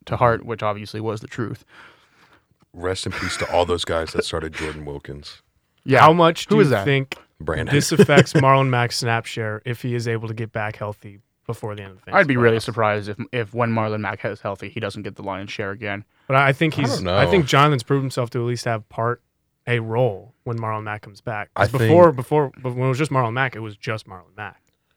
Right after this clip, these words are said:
Speaker 2: the Colts are not for sure in the playoffs right now, and I think if they're not, if they're fighting for that last spot, I feel like they're gonna be giving it to their best player, which is Marlon Mack.
Speaker 1: Yeah, and I, I don't think, and I think that'll, he might just take, no, keep it going.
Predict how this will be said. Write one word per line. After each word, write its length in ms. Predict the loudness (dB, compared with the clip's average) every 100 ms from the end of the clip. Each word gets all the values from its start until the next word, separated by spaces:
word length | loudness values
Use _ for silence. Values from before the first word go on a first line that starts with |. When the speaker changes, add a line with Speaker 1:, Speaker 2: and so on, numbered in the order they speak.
| _ -2
Speaker 2:
the 120 | -2
Colts 400 | 4 4 4 2
are 80 | 2
not 400 | 4 2 2 -2
for 160 | -8
sure 240 | -4 -4 -4
in 180 | -6
the 80 | -8
playoffs 480 | -4 -4 -2 -6 -4
right 100 | -4
now, 280 | -4 -4 -6 _ _ _ -8
and 120 | -6
I 60 | -6
think 240 | -8 -10
if 140 | -8
they're 120 | -8 -4
not, 380 | -2 -2 -4 -6 _ -8
if 160 | -6
they're 160 | -2 -2
fighting 400 | 2 4 4 4
for 140 | -2
that 160 | 0 2
last 240 | 2 0 -2
spot, 400 | 0 0 0 -4 _ _ -8
I 80 |
feel 160 | -6 -6
like 80 | -6
they're 80 | -6
gonna 140 | -6
be 120 | -6
giving 220 | -8 -8 -8
it 80 |
to 80 | -6
their 100 | -6
best 280 | -6 -8 -8
player, 260 | -10 -10 -10
which 180 | -12
is 100 | -14
Marlon 300 | -12 -12 -12
Mack. 320 | -14 -16 -20 -20 -20 -20 _ _ -2
Speaker 1:
Yeah, 200 | 0 2
and 160 | 4 6
I, 380 | 8 8 8 10
I 20 |
don't 180 | 10 8
think, 320 | 6 6 4
and 200 | 2 2
I 100 | 4 4
think 200 | 4 4
that'll, 260 | 2 2 -2 -10 -6
he 120 | 0
might 220 | 4 4 2
just 200 | -2 -2
take, 300 | -2 -2 -4 _ _ _
no, 160 | 6 6
keep 200 | 6 2
it 80 | 6
going. 340 | 6 6 4